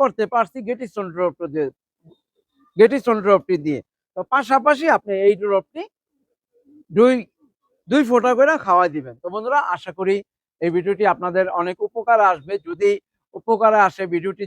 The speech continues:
যদি ভালো লাগে, অবশ্যই চ্যানেলের পাশে থাকবেন, ভিডিওটিতে অবশ্যই লাইক করে দিবেন,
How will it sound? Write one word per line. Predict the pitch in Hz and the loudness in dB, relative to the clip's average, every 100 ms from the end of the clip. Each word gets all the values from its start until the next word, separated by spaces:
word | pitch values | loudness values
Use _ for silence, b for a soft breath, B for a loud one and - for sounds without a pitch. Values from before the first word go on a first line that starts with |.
| 175 | -10
যদি | 202 190 147 | -8 -8 -6
ভালো | 170 190 | -2 0
লাগে, | 190 196 190 190 | 0 -2 -4 -4
অবশ্যই | 233 254 196 160 | -2 -2 -4 -10
চ্যানেলের | 175 180 185 190 | -8 -6 -4 -4
পাশে | 196 185 190 | -4 -6 -8
থাকবেন, | 202 233 160 | -8 -8 -8
ভিডিওটিতে | 156 175 175 175 - 190 190 185 | -6 -8 -8 -10 -4 -4 0 0
অবশ্যই | 226 - 175 165 | 0 -4 -6 -2
লাইক | 156 - | -4 -4
করে | 175 160 | -6 -4
দিবেন, | 165 135 | -6 -8